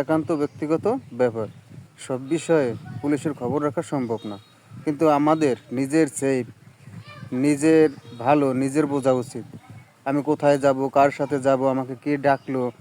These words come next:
আমি ভাবনা চিন্তা না করেই তার সাথে চলে গেলাম। কোথায় গেলাম, যাই আমি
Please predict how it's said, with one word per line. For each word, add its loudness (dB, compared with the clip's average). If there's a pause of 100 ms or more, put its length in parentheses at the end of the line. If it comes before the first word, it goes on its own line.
(760)
আমি 2 (120)
ভাবনা 0
চিন্তা -2 (100)
না 0 (100)
করেই 2
তার 4
সাথে -6 (120)
চলে 2
গেলাম। 0 (1040)
কোথায় 2
গেলাম, 4 (160)
যাই 2 (140)
আমি 2